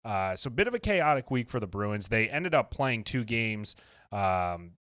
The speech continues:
they lost to the Vegas Golden Knights, and they also lost to the New York Islanders.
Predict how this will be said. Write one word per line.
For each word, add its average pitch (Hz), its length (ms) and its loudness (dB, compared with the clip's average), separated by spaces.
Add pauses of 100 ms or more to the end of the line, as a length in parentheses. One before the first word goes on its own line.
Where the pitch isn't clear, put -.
(120)
they 127 380 2
lost 135 360 4
to 143 60 -4
the 120 60 0
Vegas 117 340 0
Golden 110 300 0
Knights, 107 220 0
and 107 80 0
they 104 40 0
also 98 220 0
lost 101 280 0
to 110 40 -8
the 98 80 -6
New 98 120 -6
York 95 260 -4
Islanders. 92 560 -4